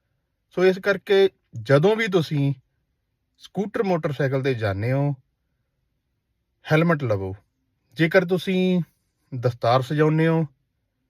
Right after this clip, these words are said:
ਫਿਰ ਤੁਸੀਂ ਹੈਲਮਟ ਨਹੀਂ ਲੈ ਸਕਦੇ, ਫਿਰ ਤੁਸੀਂ ਮੂੰਹ ਦੇ ਉੱਤੇ ਰੁਮਾਲ ਬੰਨੋ,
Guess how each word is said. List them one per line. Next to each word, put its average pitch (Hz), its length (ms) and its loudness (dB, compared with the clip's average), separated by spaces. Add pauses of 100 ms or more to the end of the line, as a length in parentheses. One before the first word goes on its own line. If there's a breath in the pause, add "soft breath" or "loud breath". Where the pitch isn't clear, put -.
(680)
ਫਿਰ 151 200 -2
ਤੁਸੀਂ 151 300 -4
ਹੈਲਮਟ 123 380 0
ਨਹੀਂ 135 220 0
ਲੈ 175 160 2
ਸਕਦੇ, 151 460 -2 (500)
ਫਿਰ 151 140 0
ਤੁਸੀਂ 151 280 -4
ਮੂੰਹ 139 200 -2
ਦੇ 170 80 -4
ਉੱਤੇ 156 280 -2
ਰੁਮਾਲ 110 360 -2
ਬੰਨੋ, 104 300 -10